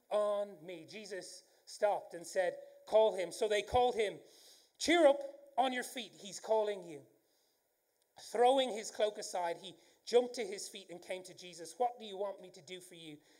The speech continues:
Jesus asked him. The blind man said, "Rabbi, I want to see." "Go," said Jesus, "your faith has healed you." Immediately he received his sight and followed Jesus along the road. Lord, thank you for your word. Thank you that you want to speak to us. Lord, I thank you where we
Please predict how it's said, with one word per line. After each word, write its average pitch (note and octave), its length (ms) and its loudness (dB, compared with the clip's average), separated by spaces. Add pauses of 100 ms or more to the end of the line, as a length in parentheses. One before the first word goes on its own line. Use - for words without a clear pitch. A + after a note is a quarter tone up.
(120)
Jesus F#3+ 400 -14
asked F3+ 220 -8
him. F3 80 -10
The D#3 100 -10
blind F#3+ 280 -4
man E3+ 140 -10
said, D3+ 200 -8
"Rabbi, F3 300 0
I D3 60 -4
want D#3+ 260 -6
to E3+ 60 -16
see." C#3 320 -14
"Go," E3+ 360 0 (260)
said - 240 -8
Jesus, D3 420 -20
"your C#3+ 100 -14
faith F#3+ 680 -6 (440)
has D3+ 180 -12
healed E3+ 380 -12
you." C3+ 240 -18
Immediately F#3+ 560 -12
he D#3+ 120 -20
received F#3+ 500 -14
his F3 160 -14
sight C3+ 320 -10 (400)
and C#3 100 -20
followed C#3+ 420 -8
Jesus C3+ 580 -20 (280)
along B2+ 380 -12 (140)
the C3 60 -18
road. B2 300 -14 (480)
Lord, G3+ 320 -2 (140)
thank F#3+ 260 -10
you F#3 80 -20
for F#3+ 140 -14
your F3 140 -10
word. B2+ 260 -12 (560)
Thank G3+ 260 -2
you F3+ 80 -14
that D3 140 -10
you C#3+ 80 -14
want D3+ 160 -8
to C#3 60 -14
speak - 320 -18
to C3+ 120 -20
us. - 140 -20
Lord, F3 160 -2
I D#3 60 -6
thank G3+ 320 -8
you D#3+ 100 -16
where E3+ 160 -2
we E3 180 -10